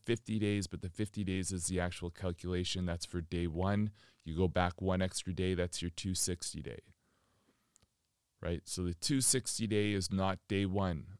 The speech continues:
Your two sixty day is the birthday. It's the node junction point for the thirteen day and twenty day cycles. And then day one is day one, and you count one, two, three, four, five, six, seven, eight, nine, ten, eleven, twelve, thirteen.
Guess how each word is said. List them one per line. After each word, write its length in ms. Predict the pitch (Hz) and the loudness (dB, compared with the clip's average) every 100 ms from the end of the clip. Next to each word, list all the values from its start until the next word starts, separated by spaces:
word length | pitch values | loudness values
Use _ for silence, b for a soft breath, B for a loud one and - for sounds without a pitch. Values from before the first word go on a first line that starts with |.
| - | -8
Your 120 | 87 - | -8 -4
two 180 | 110 | -2
sixty 420 | 107 107 104 - 101 | -2 -2 -4 -4 0
day 180 | 95 | 0
is 140 | 92 87 | 0 0
the 80 | 87 | -2
birthday. 440 | 98 98 - 90 | 0 0 0 -2
It's 280 | 82 - - | -2 -6 -8
the 160 | - 87 | -2 0
node 720 | 87 90 98 101 107 98 - | 2 4 6 6 4 0 -4
junction 460 | 87 95 95 - 92 | -2 -2 -2 -2 -4
point 340 | - 92 80 | -4 -4 -6
for 120 | - 87 | -6 -6
the 120 | 87 | -6
thirteen 600 | - - 104 - 107 98 | -4 -2 -2 -2 -4 -2
day 160 | 95 92 | 0 0
and 140 | 87 | -2
twenty 320 | - 95 92 | -4 -4 -2
day 180 | 87 87 | -2 -2
cycles. 680 | 85 101 98 - - - - _ _ _ _ _ _ _ _ B B B B B B B B B _ | 0 0 0 -4 -10 -10 -12 _ _ _ _ _ _ _ _ B B B B B B B B B _
And 120 | 87 | 0
then 220 | 90 92 92 | 4 4 6
day 220 | 107 104 | 8 8
one 320 | 92 107 113 | 8 4 4
is 140 | 107 | 2
day 180 | - 101 | 2 2
one, 500 | 92 92 98 107 113 - | 4 2 2 2 -2 -2
and 80 | |
you 120 | 92 90 | -2 -2
count 340 | 90 92 - | 0 0 0
one, 240 | 92 92 | 0 0
two, 220 | 92 95 87 | 0 -2 -2
three, 240 | - 90 | -2 -2
four, 260 | - 87 85 | 0 0 0
five, 340 | 90 85 87 | 2 2 2
six, 300 | - 90 - | 2 0 0
seven, 240 | 90 85 | 0 0
eight, 180 | 85 82 | 0 0
nine, 240 | 87 90 87 | 0 0 -2
ten, 220 | 98 87 | -2 -2
eleven, 240 | 87 85 | 0 0
twelve, 300 | 85 87 82 | 0 0 0
thirteen. 800 | - - 82 - 120 117 80 82 | -2 -2 -2 -2 -2 0 -2 -6